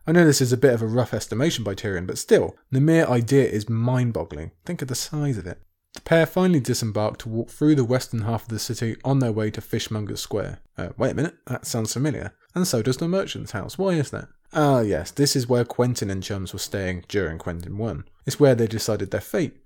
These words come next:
It's where they left their armour, money, if Tyrion fancies a bit of a dig around. And in Fishmonger's Square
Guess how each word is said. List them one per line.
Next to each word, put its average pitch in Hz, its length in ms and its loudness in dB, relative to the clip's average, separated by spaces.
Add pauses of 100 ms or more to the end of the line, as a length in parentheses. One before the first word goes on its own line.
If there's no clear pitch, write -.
(160)
It's - 140 -8
where 101 140 4
they 98 100 0
left 101 240 -2
their 113 180 0
armour, 131 360 0
money, 107 340 -2
if 90 100 -12
Tyrion 87 320 -4
fancies 92 340 -6
a 92 40 -10
bit 87 140 0
of 87 60 -12
a - 40 -14
dig 131 160 -4
around. 95 320 -6 (320)
And 160 100 -2
in 147 60 2
Fishmonger's 143 520 2
Square 131 360 4